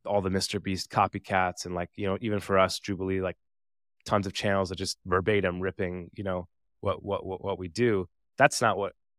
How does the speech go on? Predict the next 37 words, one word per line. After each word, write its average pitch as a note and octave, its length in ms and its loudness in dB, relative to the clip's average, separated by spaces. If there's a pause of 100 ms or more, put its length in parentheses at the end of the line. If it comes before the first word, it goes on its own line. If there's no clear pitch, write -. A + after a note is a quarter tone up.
(320)
the A2 80 -6
recommendation F#2 600 -2
is. E2 180 -6
It's, - 260 -10 (220)
it's A#2+ 120 -6
just A#2+ 220 -2
learning G2+ 520 2 (140)
and F#2+ 120 -4
applying F#2 580 0 (120)
a G#2+ 60 -14
completely G2+ 560 -6
new, F#2 400 -2
you G#2 80 -4
know, E2+ 220 -4
into G#2 200 -2
a F#2 60 2
new G2 340 -2 (560)
format F#2+ 480 4
for, - 220 -6
for - 160 -6
yourself. F#2 420 -2 (540)
Um, G2 340 4 (1080)
and B2 260 8
one C3 140 10
of D3 60 10
my C3 80 10
favorite B2 320 2
things A#2 220 -6
to A2+ 100 -8
be G2 100 -6
doing A2 420 0 (100)
actually G2+ 480 0
is F#2+ 240 -2 (640)
I, A2+ 160 8
I B2+ 120 6
create A#2 340 6
a G2 240 6